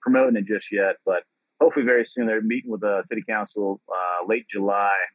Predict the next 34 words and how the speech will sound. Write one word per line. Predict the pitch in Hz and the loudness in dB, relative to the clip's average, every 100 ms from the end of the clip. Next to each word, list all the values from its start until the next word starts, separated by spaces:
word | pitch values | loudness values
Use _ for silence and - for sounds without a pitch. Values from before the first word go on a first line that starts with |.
| _ | _
and | 104 104 | -4 0
they | 143 | 0
said | - 123 | 2 0
pretty | - 110 | 0 -2
much | 101 - | -2 -4
it's | 92 | -14
gonna | - - | -20 -10
be | 85 | -8
a | - | -6
done | 85 82 | -8 -2
deal, | 87 87 | -2 0
but | 90 - - - | -2 -4 -20 -4
we're | 117 | -2
calling | - 127 117 | 0 2 0
it | 104 | 0
Le | 107 113 | 0 2
Bon, | 107 123 135 - _ _ _ | 4 2 0 -6 _ _ _
which | 104 90 | -6 -4
is | 98 85 90 | -4 -4 -6
the | 92 | -2
good. | 117 123 120 127 - 120 | 2 6 6 4 -2 -2
Um, | 104 101 98 98 | 0 -2 -2 0
we're | 117 110 | 2 2
gonna | 110 | 2
ask, | 104 107 104 - _ | 0 0 -2 -6 _
um, | 98 92 90 127 _ _ _ | -2 -2 -4 -6 _ _ _
around | 117 135 143 | 0 0 0
twenty-five, | - 135 - 123 117 | 0 -2 0 -2 -2
thirty | 120 120 | -2 -4
breweries, | 107 110 110 104 - _ _ 98 | 0 0 0 -2 -10 _ _ -8
um, | 98 95 90 90 | -6 -6 -8 -4
who | 107 | -2
are | |
just | 104 101 | -2 -6